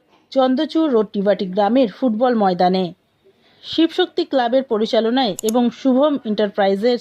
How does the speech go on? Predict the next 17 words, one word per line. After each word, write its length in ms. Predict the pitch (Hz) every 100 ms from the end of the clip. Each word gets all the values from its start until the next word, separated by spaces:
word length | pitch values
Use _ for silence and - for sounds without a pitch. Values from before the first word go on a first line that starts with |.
| -
সহযোগিতায় 680 | 196 190 190 190 214 240 208
মোট 180 | 220 262 - - - - - 196
বত্রিশটি 560 | 247 247 302 311 - 247 180
দল 160 | 214 220 - _ 220
অংশগ্রহণ 480 | 233 233 254 247 247 233
করে 200 | 202 190 165 - 208
এই 80 | 208
খেলায়, 360 | 208 190 180 160 _ _ _ _ -
যেখানে 420 | 220 254 285 294 269
ফাইনাল 360 | - 214 240 294 285
খেলায় 260 | 311 277 269
প্রতিদ্বন্দ্বিতা 640 | 214 208 196 208 208 208 214 208
করে 140 | 226 247
লক্ষ্মণপুর 560 | 208 202 254 254 254 262 262 - _
ফুটবল 360 | - 262 247 269 269
ক্লাব 240 | 220 220 - -
এবং 160 | 208 226